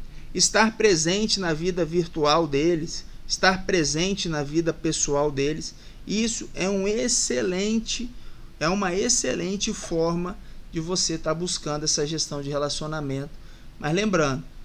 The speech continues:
que se você for fazer isso de maneira técnica, você vai precisar colocar isso em uma agenda,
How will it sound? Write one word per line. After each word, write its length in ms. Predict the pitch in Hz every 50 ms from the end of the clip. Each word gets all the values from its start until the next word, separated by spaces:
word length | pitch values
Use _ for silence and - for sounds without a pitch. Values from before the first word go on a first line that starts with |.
| - - - -
que 100 | - 156 143
se 100 | - 165
você 320 | 156 160 151 - 196 202
for 160 | 196 - 202
fazer 460 | 196 - 196 185 190 170 180 190 175
isso 240 | 165 170 170 - 170
de 120 | 143 147 151
maneira 380 | 160 156 151 151 151 147 143
técnica, 720 | 135 - - 160 165 185 185 190 180 156 151 - - 156 - -
você 240 | 147 135 - 175 156
vai 200 | 151 151 156 165
precisar 600 | 165 - 175 165 - 180 156 151 156 156 156 -
colocar 500 | - 190 185 185 185 190 202 208 208 170
isso 240 | 151 143 - -
em 100 | 160 151
uma 200 | 151 160 170 196
agenda, 500 | 220 240 233 196 202 214 220 226 226 -